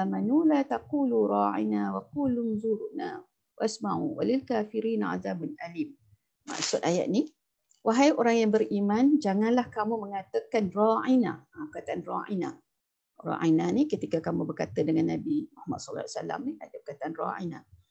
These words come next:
Sebaliknya katakanlah unzurna.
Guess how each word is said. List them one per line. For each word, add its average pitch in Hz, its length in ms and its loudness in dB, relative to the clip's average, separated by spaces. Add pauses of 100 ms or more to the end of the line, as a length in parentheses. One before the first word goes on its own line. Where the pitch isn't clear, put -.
(120)
Sebaliknya 233 640 4
katakanlah 262 720 2 (480)
unzurna. 220 720 4